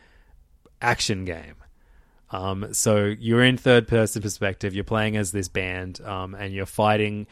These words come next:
monsters that supposedly, like, they're, they're on beat. The, the soundtrack's wonderful. Um, like, these great,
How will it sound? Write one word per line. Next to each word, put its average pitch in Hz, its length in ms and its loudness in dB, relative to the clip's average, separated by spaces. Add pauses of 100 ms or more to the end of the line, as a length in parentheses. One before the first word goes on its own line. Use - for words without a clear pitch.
(300)
monsters 120 560 4
that 110 280 2
supposedly, 123 680 6
like, 113 200 0
they're, 131 380 6 (580)
they're 135 380 6
on 127 240 4
beat. 120 340 2 (220)
The, 107 320 2
the 110 120 -2
soundtrack's 135 520 6
wonderful. 104 640 0
Um, 95 280 -6
like, 95 180 -6
these 98 200 -4
great, 104 400 0